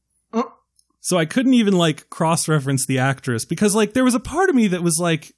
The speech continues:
Speaker 2: I don't know, like, I was gonna say they're all white, but that bus driver did not present as white to me, but maybe I was just wrong. But also, you know, they, they talk about, like,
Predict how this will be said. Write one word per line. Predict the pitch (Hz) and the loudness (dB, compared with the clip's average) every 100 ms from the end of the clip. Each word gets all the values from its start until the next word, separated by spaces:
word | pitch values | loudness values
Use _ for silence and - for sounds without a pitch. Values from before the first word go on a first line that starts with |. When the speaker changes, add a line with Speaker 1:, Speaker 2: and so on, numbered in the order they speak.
| - | -4
Speaker 2:
I | 202 | 0
don't | 226 | 2
know, | 226 262 | 2 2
like, | 165 139 | 2 0
I | 139 | -2
was | 151 151 | -2 -2
gonna | - 226 | -2 -2
say | 190 165 156 | -2 -2 -4
they're | 143 | -2
all | 135 120 | -2 -2
white, | 143 185 123 | -2 -2 -4
but | 120 | -6
that | 123 120 | -6 -4
bus | 202 226 | -4 -4
driver | - 123 113 113 113 - _ _ _ _ _ _ _ _ _ _ _ _ _ - | -4 -4 -4 -4 -6 -8 _ _ _ _ _ _ _ _ _ _ _ _ _ -6
did | 131 127 | -2 0
not | 123 113 - _ - | 0 -2 -6 _ -8
present | - 113 120 113 | -4 -2 -2 -2
as | 110 110 | -4 -2
white | 143 - | -4 -4
to | 113 | -6
me, | 107 | -6
but | 104 131 | -8 -4
maybe | 180 190 | 0 0
I | 185 | 0
was | 180 | -2
just | - 208 | -4 -6
wrong. | 247 165 123 - _ - - - _ _ _ _ _ _ _ _ _ _ _ _ _ _ - | -4 -4 -6 -8 _ -20 -20 -20 _ _ _ _ _ _ _ _ _ _ _ _ _ _ -8
But | 185 | -4
also, | 214 220 202 175 156 - | -2 0 0 0 -2 -4
you | 165 | -2
know, | 160 147 | 0 0
they, | 151 | -2
they | 143 156 | -2 -2
talk | 156 165 175 | -2 0 0
about, | 160 143 | 0 -2
like, | 139 131 127 - | 0 -2 -2 -12